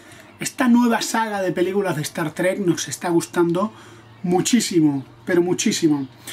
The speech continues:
No os preocupéis los que no hayáis visto la película porque haré alerta spoiler en su momento.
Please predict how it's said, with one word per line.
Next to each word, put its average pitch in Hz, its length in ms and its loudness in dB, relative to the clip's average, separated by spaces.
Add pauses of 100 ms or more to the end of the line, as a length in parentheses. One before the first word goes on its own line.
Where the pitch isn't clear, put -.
(800)
No 220 200 4
os 294 40 0
preocupéis 277 800 2
los 214 200 2
que 208 140 -2
no 202 80 2
hayáis 226 280 2
visto 226 260 0
la 202 140 -2
película 262 440 2
porque 180 280 -4
haré 202 320 0
alerta 214 580 -2
spoiler 233 680 0
en 247 180 6
su 277 180 4
momento. 165 640 2